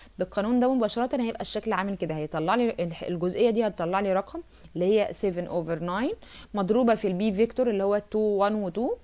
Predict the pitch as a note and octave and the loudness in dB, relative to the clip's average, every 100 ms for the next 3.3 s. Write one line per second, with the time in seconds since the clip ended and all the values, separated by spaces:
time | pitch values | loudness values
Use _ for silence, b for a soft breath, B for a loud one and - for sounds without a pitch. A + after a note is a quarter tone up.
0 | B B B E3+ F3 F3 F#3+ G#3 G#3 G#3 | B B B -8 -2 0 2 0 0 -2
1 | F3+ G3 G3+ E3+ F#3 - G3 G3+ b b | -2 -2 -4 -4 -4 -2 -6 -6 b b
2 | E3+ F3+ F#3+ F#3 F3+ G3+ F#3 F3 - D#3 | -4 2 2 2 -2 -2 -2 -4 -4 -2
3 | E3 D#3+ C#3+ | -2 -2 -6